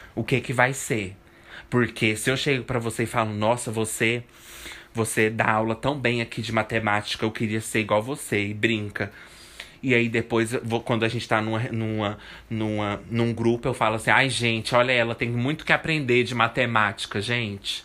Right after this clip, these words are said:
Vamos ensinar pra ela que ela não sabe." Se isso não é insegurança, eu não sei o que que é. Por quê? Porque você tem a, a, a insegurança de achar que você não é tão bom naquilo. O que é um, né?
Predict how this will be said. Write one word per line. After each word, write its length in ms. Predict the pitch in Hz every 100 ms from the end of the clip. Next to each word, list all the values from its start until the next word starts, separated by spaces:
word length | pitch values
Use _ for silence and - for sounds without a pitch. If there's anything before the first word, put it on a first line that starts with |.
| - - - -
Vamos 220 | 117 113 123
ensinar 340 | 123 131 113
pra 180 | 123 123
ela 180 | 104 107
que 120 | 117
ela 120 | 107
não 120 | 110
sabe." 480 | 120 - 104 95 95 - -
Se 200 | - 180
isso 180 | 202 143
não 80 | 131
é 60 |
insegurança, 600 | 117 - 113 117 160 -
eu 20 | 139
não 80 |
sei 120 | 131 139
o 40 |
que 80 | 135
que 200 | - 165
é. 160 | 101 - - - - -
Por 140 | 139
quê? 180 | 139 107
Porque 260 | 101 104 107
você 400 | 110 104 117 107
tem 420 | - 113 131 214 - - - - -
a, 480 | 101 101 92 101 101 - -
a, 60 | - -
a 120 | 107
insegurança 580 | 110 - 113 107 107 104
de 100 | 107
achar 220 | 107 110
que 100 | 104
você 240 | 110 107 117
não 100 | 120
é 20 |
tão 200 | 147 170
bom 220 | 123 123
naquilo. 580 | 131 120 - 101 104 123 - - - - - - - - -
O 100 | 117
que 200 | - 113
é 60 | 107
um, 300 | 120 143 120
né? 340 | 127 143